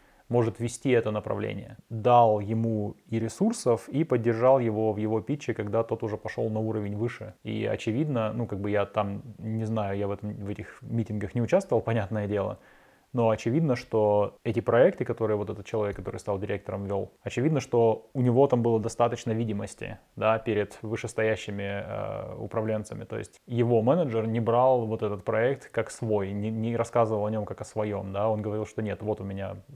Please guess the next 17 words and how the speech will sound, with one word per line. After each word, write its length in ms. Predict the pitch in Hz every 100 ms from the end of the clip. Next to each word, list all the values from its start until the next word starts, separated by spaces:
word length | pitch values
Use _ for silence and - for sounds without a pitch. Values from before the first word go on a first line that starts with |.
| 110
член 260 | 110 107 101
моей 160 | 98
команды, 520 | 98 113 165 143 113 104
вот 180 | 107
это 140 | 113 -
всё 160 | -
дело 200 | 107 131
пытается 440 | 120 123 107 104 -
провернуть, 480 | 113 110 143 196 - -
давайте 300 | 110 120 120
послушаем, 460 | 120 139 160 123
посмотрим, 560 | 104 - 123 135 113 107
мне 120 | 104
кажется, 300 | 107 110 -
это 80 | 113
хорошая 380 | - 110 - 110
идея». 260 | 107 98